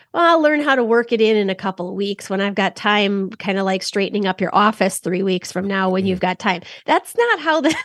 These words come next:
Speaker 1: <laughs>
Speaker 2: No.
Speaker 1: not how this works. And I'm not,
Speaker 2: Yeah.
Speaker 1: I mean, it's not funny, but it makes me laugh a little bit because honestly, it's, it's like a here and now. You have to start making a shift and a change.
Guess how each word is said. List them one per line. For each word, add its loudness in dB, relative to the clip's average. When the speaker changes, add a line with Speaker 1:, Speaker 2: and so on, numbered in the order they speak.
Speaker 1:
<laughs> -18
Speaker 2:
No. -8
Speaker 1:
not -2
how 2
this -2
works. -2
And 0
I'm 0
not, 0
Speaker 2:
Yeah. -20
Speaker 1:
I -2
mean, 0
it's -6
not 0
funny, 0
but -2
it 0
makes -2
me 0
laugh 0
a -2
little 0
bit -2
because -4
honestly, 0
it's, -8
it's -4
like 0
a 2
here 0
and 2
now. 2
You 2
have 2
to -6
start 0
making -4
a -6
shift -6
and -8
a -8
change. -4